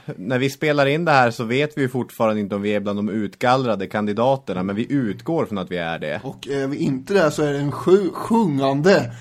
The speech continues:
Speaker 2: megaskandal, eh, eller? Ja, ja, det tycker vi i alla fall då. Så vi utgår helt sonika från att vi är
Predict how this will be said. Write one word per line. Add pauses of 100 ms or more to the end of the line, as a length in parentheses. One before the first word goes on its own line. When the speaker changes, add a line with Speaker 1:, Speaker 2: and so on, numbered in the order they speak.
(140)
Speaker 2:
megaskandal,
eh, (720)
eller? (800)
Ja, (140)
ja,
det (300)
tycker
vi
i (380)
alla
fall
då. (300)
Så
vi
utgår
helt
sonika
från
att
vi (180)
är